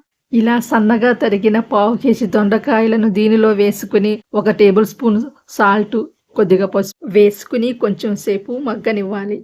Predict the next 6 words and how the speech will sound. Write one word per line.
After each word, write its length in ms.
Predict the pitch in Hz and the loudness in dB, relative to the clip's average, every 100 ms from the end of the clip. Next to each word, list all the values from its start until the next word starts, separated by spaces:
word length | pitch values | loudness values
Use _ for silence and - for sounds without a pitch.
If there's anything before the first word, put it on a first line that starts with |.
| _ | _
మధ్య 200 | 156 151 | -10 -2
మధ్యలో 420 | 220 226 226 220 233 | 0 0 -2 -2 -2
తిప్పుకుంటూ 600 | 233 - 233 269 226 254 262 | -6 -8 -8 -6 -4 -2 -2
ఉండాలండి. 580 | 214 277 269 254 202 208 - _ _ _ | -4 -6 -8 -6 -6 -8 -12 _ _ _
దొండకాయ 520 | - 233 202 214 240 226 | -2 0 0 -2 0 0
ముక్కలు 480 | 226 220 240 220 | 0 -2 -2 -2